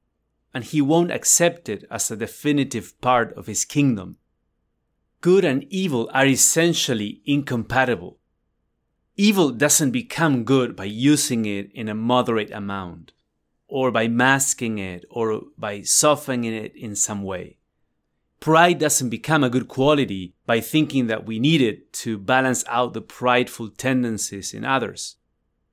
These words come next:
Selfishness doesn't become a good quality by confusing it with genuine love of self. Violent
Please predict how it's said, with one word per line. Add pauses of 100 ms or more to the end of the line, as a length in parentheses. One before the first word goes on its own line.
(420)
Selfishness
doesn't
become
a
good
quality
by (120)
confusing
it
with
genuine
love
of
self. (1000)
Violent